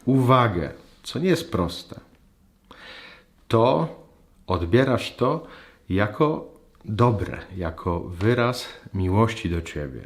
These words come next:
że dzięki tym uwagom, tym upomnieniom będziesz mógł pójść,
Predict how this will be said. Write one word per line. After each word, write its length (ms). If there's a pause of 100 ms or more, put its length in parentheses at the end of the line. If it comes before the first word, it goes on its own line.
(120)
że 180
dzięki 380
tym 320
uwagom, 640 (400)
tym 200
upomnieniom 720 (540)
będziesz 540
mógł 320
pójść, 600